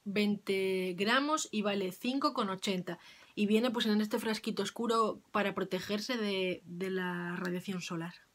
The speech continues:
Segundo producto que os quiero enseñar, eh, entra, se engloba dentro del grupo dos, que serían los ácidos directos. En este caso, pues, os voy a enseñar el ácido acelaico en suspensión al diez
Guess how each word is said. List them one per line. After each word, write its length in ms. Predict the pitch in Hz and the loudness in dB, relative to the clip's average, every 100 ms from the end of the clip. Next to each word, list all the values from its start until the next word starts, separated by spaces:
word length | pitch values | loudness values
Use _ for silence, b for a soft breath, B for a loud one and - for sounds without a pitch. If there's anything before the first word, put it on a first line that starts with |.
| _ _ _ _ _ _ | _ _ _ _ _ _
Segundo 420 | - 233 269 277 | -8 -2 2 2
producto 260 | 254 233 226 | 2 2 0
que 60 | |
os 80 | 208 | -2
quiero 180 | 240 214 | 0 0
enseñar, 640 | 208 208 214 247 269 262 - _ | 0 0 2 4 4 2 -6 _
eh, 420 | 214 214 208 202 214 | -2 0 2 0 0
entra, 640 | 240 220 226 226 220 214 | 0 0 2 4 4 4
se 140 | 208 208 | 2 0
engloba 340 | 196 226 240 | 2 4 4
dentro 260 | 240 226 220 | 4 0 0
del 140 | 214 | 2
grupo 320 | 208 208 196 | 2 0 0
dos, 160 | 214 247 | 0 -2
que 100 | 226 | -2
serían 320 | 208 220 226 | 0 0 0
los 180 | 202 220 | 0 0
ácidos 520 | 247 277 262 269 - - | 0 0 0 -2 -4 -8
directos. 680 | 196 202 196 190 - 180 - b b b b b b b b _ _ _ - | -2 0 0 -4 -6 -6 -6 b b b b b b b b _ _ _ -8
En 120 | 196 | 0
este 320 | 220 - 190 | 2 2 -2
caso, 420 | 214 294 302 294 247 | 2 2 4 2 2
pues, 320 | 220 214 - | 2 2 0
os 160 | 220 208 | -2 0
voy 120 | 220 | 2
a 60 | 208 | 2
enseñar 440 | 208 208 233 254 | 2 2 2 2
el 200 | - 220 | 2 2
ácido 760 | 226 220 220 202 208 202 190 - - _ _ _ | 2 0 -2 2 2 2 0 -6 -12 _ _ _
acelaico 840 | 214 208 190 196 233 226 254 247 - | 2 2 0 2 2 2 2 0 2
en 180 | 208 202 | 0 0
suspensión 840 | 214 196 - 185 180 226 233 262 - | -2 -2 -2 -2 0 0 0 0 0
al 200 | 190 190 | 0 2
diez 300 | 220 269 | 2 0